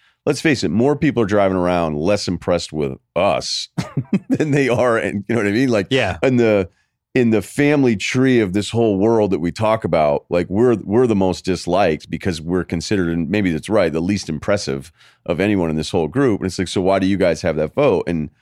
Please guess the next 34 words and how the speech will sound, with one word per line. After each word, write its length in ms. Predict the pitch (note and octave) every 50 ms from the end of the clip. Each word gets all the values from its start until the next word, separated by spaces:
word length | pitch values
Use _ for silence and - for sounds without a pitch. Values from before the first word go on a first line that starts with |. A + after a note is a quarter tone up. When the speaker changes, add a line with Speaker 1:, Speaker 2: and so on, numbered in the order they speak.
| _ _ _ _ _ _ _ _ _ _
Speaker 1:
I 100 | - G2 A2+
just, 260 | A2+ A2+ G#2+ - - -
I 100 | - A2
don't 220 | A#2+ B2+ - -
know 540 | A2 G#2+ A2 G#2+ G#2+ G#2+ G#2 G#2+ G#2 F#2 - _ _ _ _ _ -
what 220 | F#2 A2 G#2+ -
the 100 | G#2+ F2+
solution 580 | - - G#2+ F#2+ G2 A2 C#3 D#3 - A#2+ G2+ F2
to 180 | E2 E2 D#2+
it 60 | C#2+
would 240 | B1 C#2+ D#2+ D2 C2+
be, 240 | D2 D2+ D#2+ E2 E2+
knowing 380 | F2 F#2 G2+ A#2 A2+ G#2 F#2+ F2
that 80 | C#2
you 120 | - F#2+ G2
guys 240 | G2 G#2 G2+ F#2 -
are 40 | E2
bummed. 300 | D2 - G#2 A#2+ A#2 F#2+
But 100 | F#2 F2+
that 200 | G#2+ A2+ B2+ -
Klay 300 | - - C3+ C3 D#3 E3
thing 220 | - - A#2+ G#2
got 180 | F#2 F#2 F2+ -
turned 300 | - - A2 G#2+ G#2 G2+
into 200 | G2+ G2 F#2 E2+
something 360 | - - G#2+ G2+ F2+ - G2 F#2
where 100 | F2+ F2
it 60 | B1+
was, 100 | D2 E2
like, 160 | F2 E2+ -
the 80 | - F2+
media's 460 | E2+ E2 F2+ G2 G#2 A2 G#2+ F#2 -
fault. 500 | - - - F2 F#2 A2 C#3 - - -
I 40 | _